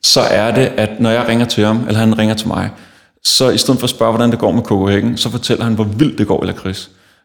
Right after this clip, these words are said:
Øh, og samtidig med, at alle andre har, har, hvad kan man sige, har, der har været så mange lidelseshistorier, så, øh, banker de der ud af. De gør så mange ting godt, og det er virkelig sådan en, en motivator i meget, meget høj grad.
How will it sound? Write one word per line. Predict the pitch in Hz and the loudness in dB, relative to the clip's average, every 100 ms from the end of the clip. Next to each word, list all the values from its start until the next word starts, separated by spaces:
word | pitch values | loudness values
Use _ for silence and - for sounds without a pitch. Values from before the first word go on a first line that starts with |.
| - | 0
Øh, | 117 110 110 110 - | 4 4 2 0 -4
og | |
samtidig | 110 131 135 135 | 0 2 2 2
med, | 123 | 0
at | 123 | 0
alle | 123 127 | 0 2
andre | 107 113 123 - | 0 0 0 -2
har, | 101 104 - | -2 -2 -2
har, | 107 101 95 - | -2 0 0 -2
hvad | 104 | -2
kan | 107 | -2
man | |
sige, | 104 104 - - _ | 0 -2 -4 -16 _
har, | 110 | -4
der | - | -2
har | 104 | 0
været | 117 | 0
så | 117 | 2
mange | 123 | 2
lidelseshistorier, | 120 123 131 135 123 107 92 101 101 101 - _ - | 4 4 4 2 -2 -4 -2 -4 -4 -10 -16 _ -8
så, | - 120 107 - - | -2 -2 -2 -6 -8
øh, | - 113 104 98 95 98 85 82 - - | -2 2 4 2 0 -2 -2 -4 -8 -4
banker | 104 110 117 | 0 2 2
de | 113 | 2
der | 101 | 2
ud | 104 107 98 | 2 2 -2
af. | 90 - - _ - | -4 -8 -18 _ -4
De | |
gør | 120 117 | 0 0
så | 120 131 | 0 0
mange | 110 107 120 | 0 2 0
ting | - 120 110 - | 0 0 0 -4
godt, | - 101 - - - - _ _ _ _ _ _ _ _ _ _ _ - | -2 0 -2 -8 -16 -20 _ _ _ _ _ _ _ _ _ _ _ -2
og | 113 - - | -2 -4 0
det | 120 120 - | 4 4 2
er | 104 | 2
virkelig | 101 110 123 110 | 2 4 4 2
sådan | - 107 | 4 4
en, | 104 104 | 4 4
en | 104 | 4
motivator | 101 95 95 98 98 - 104 - - | 4 2 0 0 -2 -4 -8 -10 -10
i | 104 | -2
meget, | 104 107 104 | 0 2 2
meget | 90 | 0
høj | 87 90 | -2 -4
grad. | - - 82 | -4 -6 -8